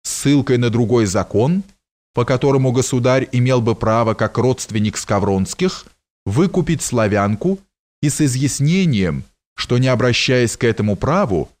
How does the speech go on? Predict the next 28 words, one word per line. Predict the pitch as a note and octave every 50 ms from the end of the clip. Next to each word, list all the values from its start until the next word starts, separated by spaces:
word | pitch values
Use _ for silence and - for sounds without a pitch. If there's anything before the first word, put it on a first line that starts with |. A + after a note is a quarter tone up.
| _ _ _ _ -
он | C3 D#3 E3 F3
оставляет | D#3+ - - C#3+ C3+ C3 C#3 C#3+ C#3+ C#3+ C3+ C#3
имение | C3 A#2+ B2 C3 B2+ B2+ A#2+ A#2 A#2 G#2+ G2+
за | F#2 G#2+ G#2
собой, | - - F#2 E2+ E2 F#2 G#2 C#3+ F#3 G3+ F#3+ - - _ _ _ _ _ _ _
и | B2 A#2+
потому | C3+ B2+ C3 C3 C3+ C#3
что | - - D3 B2
первый | - - C3+ D3 D3 C#3 B2 B2+ A#2+
на | A#2+
него | A#2+ A#2+ A#2+ A2+ B2 A#2
торговался, | - B2 A2 G#2 G2+ G#2+ G#2 B2+ E3 G3 F#3+ - - - F#2 D#2 C#2 - _ _ _ _ _ _ -
и | F#3
для | G3 F3+ G3+ F#3+ D3
блага | C3 C3+ D3 D#3+ D#3+ E3+ E3+
крестьян, | E3+ F3+ F3+ F#3+ - - - G#2+ F#2+ G#2 G2 F#2+ F#2 F#2 F#2 F#2+ - _ _ _ _ _ _ _
которых | - G2+ G2+ A#2+ B2 B2+ B2+ -
положение | - A2+ A2+ A2+ A2 G2 A#2+ A#2+ A#2+ A#2+ A#2+ A2+
будет | G#2+ G#2 B2+ C3 A#2+ A2+ F2 E2+
выгоднее | F2+ B2+ D3 C3 C#3 B2 G#2+ A2+ A#2+ A#2+ A#2 G#2
в | F2+
руках | A2+ A#2 - A#2 G#2+ G#2 - -
удела, | A#2 G#2+ F#2+ A2 D3+ F3 F3+ D3 F2+ D2+ B1 - - _ _ _ _
чем | - - B2 A#2 G#2
в | -
частной | - - - A#2 B2+ D3+ D3+ - - D3+ C#3+
крепостной | A#2+ - B2 A2+ - G2 F#2+ - - G2+ G2+ G2+ G2
зависимости. | F2 G#2+ G#2 F#2+ F#2+ E2+ - - D#2+ D#2 D#2 - - - - -